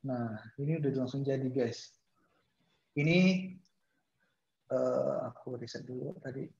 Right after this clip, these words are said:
Oke, kita reset. Ini tinggal klik custom bulat, terus kita langsung pilih misalnya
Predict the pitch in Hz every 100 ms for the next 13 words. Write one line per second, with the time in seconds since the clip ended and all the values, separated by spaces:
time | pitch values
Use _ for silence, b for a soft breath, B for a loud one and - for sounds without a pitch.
0 | _ - _ _ _ _ _ _ _ _
1 | _ _ 120 - - 143 143 - 135 127
2 | 127 - 151 160 165 - _ _ _ _
3 | _ 143 147 175 185 - 151 139 139 -
4 | - - 190 - 165 156 - 156 151 156
5 | 151 147 160 175 180 180 - _ _ _
6 | _ _ 165 156 - 170 165 160 151 147
7 | 139 135 135 131 127 -